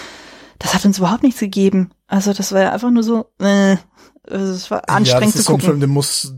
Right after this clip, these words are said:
Speaker 2: den musst du im Kino sehen, wo du nicht fliehen kannst. Also,
Speaker 1: <laughs>
Speaker 2: das, na, na, es ist so. Also, äh,
Speaker 1: Oh.
Speaker 2: das verstehe ich total. Wenn man den zu Hause guckt und ausschalten kann oder aufs Handy schauen kann, nee, dann ist es schwer, ja.
Speaker 1: Ja, das
Speaker 2: Verstehe ich.
Speaker 1: ist echt, echt schwierig dann. Ähm,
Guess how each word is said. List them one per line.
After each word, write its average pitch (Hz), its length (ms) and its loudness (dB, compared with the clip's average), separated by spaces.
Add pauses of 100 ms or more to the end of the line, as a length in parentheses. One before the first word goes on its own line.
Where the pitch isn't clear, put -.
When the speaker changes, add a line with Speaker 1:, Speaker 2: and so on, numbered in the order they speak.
Speaker 2:
den 135 120 -2
musst 131 200 -6
du 135 40 -4
im 120 100 -6
Kino 131 260 -4
sehen, 120 220 -4
wo 117 60 -4
du 113 80 -4
nicht 113 160 -6
fliehen 117 260 -8
kannst. 117 400 -10 (400)
Also, - 180 -2
Speaker 1:
<laughs> - 300 0
Speaker 2:
das, - 300 -2 (100)
na, 165 140 0 (340)
na, 170 120 2
es 180 120 0
ist 214 160 0
so. 135 180 0
Also, 135 220 0
äh, 139 460 -6 (180)
Speaker 1:
Oh. 247 140 0
Speaker 2:
das 254 80 0
verstehe 196 260 2
ich 160 100 2
total. 151 320 2
Wenn 139 100 0
man 139 140 2
den 135 120 0
zu 123 120 0
Hause 147 220 2
guckt 156 220 -6
und 127 160 -2
ausschalten 135 420 0
kann 131 240 0
oder 123 320 2 (260)
aufs - 200 -2
Handy 143 180 2
schauen 127 220 2
kann, 123 220 0
nee, 120 120 2
dann 117 320 0 (200)
ist 123 120 -4
es 120 80 -2
schwer, 107 300 -4
ja. 107 140 -12 (140)
Speaker 1:
Ja, 214 220 2
das 202 100 -8
Speaker 2:
Verstehe 170 440 -4
ich. 196 100 -16 (260)
Speaker 1:
ist - 20 -8
echt, - 340 -8
echt - 200 -12
schwierig 185 280 -4
dann. 180 220 -4 (600)
Ähm, 196 600 4